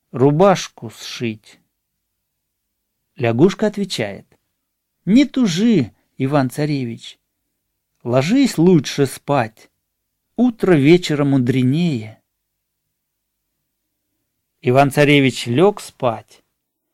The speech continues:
а лягушка прыгнула на крыльцо, сбросила с себя лягушечью кожу и обернулась Василисой Премудрой,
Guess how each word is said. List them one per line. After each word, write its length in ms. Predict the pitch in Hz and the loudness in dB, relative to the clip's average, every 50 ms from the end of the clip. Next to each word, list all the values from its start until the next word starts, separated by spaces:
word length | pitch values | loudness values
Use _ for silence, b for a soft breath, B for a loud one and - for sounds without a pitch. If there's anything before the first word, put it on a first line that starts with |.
| _ _ _ _ _ | _ _ _ _ _
а 140 | - 131 135 | -2 2 2
лягушка 720 | 143 160 180 180 214 233 220 - - - - 120 - 131 - | 4 4 2 2 0 -2 -4 -4 -8 -12 -14 -16 -16 -16 -10
прыгнула 580 | - - 175 233 277 208 143 143 131 123 120 123 | -4 0 2 2 2 2 2 2 2 2 2 2
на 140 | 127 131 127 | 0 0 0
крыльцо, 580 | - - 156 175 185 180 - - 254 262 247 - _ _ _ _ _ _ _ _ _ _ _ _ _ _ _ _ _ _ _ _ _ _ _ _ _ _ _ _ _ | 0 2 2 2 2 0 -4 -4 -4 -4 -4 -8 _ _ _ _ _ _ _ _ _ _ _ _ _ _ _ _ _ _ _ _ _ _ _ _ _ _ _ _ _
сбросила 800 | - 127 117 120 117 127 170 214 254 214 - - 143 127 127 123 | -8 -8 -6 -2 2 4 4 4 4 2 0 -2 -2 -2 -2 -2
с 80 | - - | -4 -6
себя 320 | - 156 147 151 180 156 | -4 0 2 4 6 6
лягушечью 680 | 131 143 160 165 214 175 - 143 117 - - 131 123 | 6 4 2 2 0 -2 -2 -4 -6 -6 -6 -6 -6
кожу 560 | - - - 262 262 214 135 110 95 90 92 _ _ _ _ _ _ _ _ _ - | -6 -6 -4 -2 -2 -2 -2 -4 -8 -14 -18 _ _ _ _ _ _ _ _ _ 0
и 80 | 139 | 2
обернулась 840 | 139 139 131 117 127 123 120 131 175 233 247 226 170 127 - - - | 4 4 4 2 0 0 2 2 4 4 4 4 2 0 -2 -4 -4
Василисой 600 | 131 127 120 - - 139 165 208 190 - 180 165 | -4 -4 -4 -4 -4 -2 -2 -2 -2 -2 -4 -4
Премудрой, 760 | - - - 165 160 160 143 131 123 113 120 110 113 113 - | -2 0 0 2 2 2 2 0 0 -2 -6 -10 -10 -12 -16